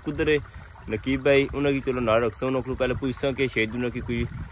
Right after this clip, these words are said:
ठीक माही मिली गया है। अगर मिली गया होया ने, ठीक है, ओह् तुसेंगी दस्सां, अगर नेईं मिलेआ होया, फिर असां मिली ते माही लोड़सां।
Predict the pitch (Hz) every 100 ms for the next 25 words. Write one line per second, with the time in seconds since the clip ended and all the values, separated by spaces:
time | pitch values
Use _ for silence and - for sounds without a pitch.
0 | - - 107 101 120 107 98 113 110 110
1 | 117 107 98 98 98 107 113 120 135 143
2 | 135 117 120 123 117 117 110 120 123 -
3 | 123 107 - 120 113 127 127 117 120 113
4 | 110 120 113 117 107 104 107 120 123 -
5 | - - 107 110 113 104 98 - 117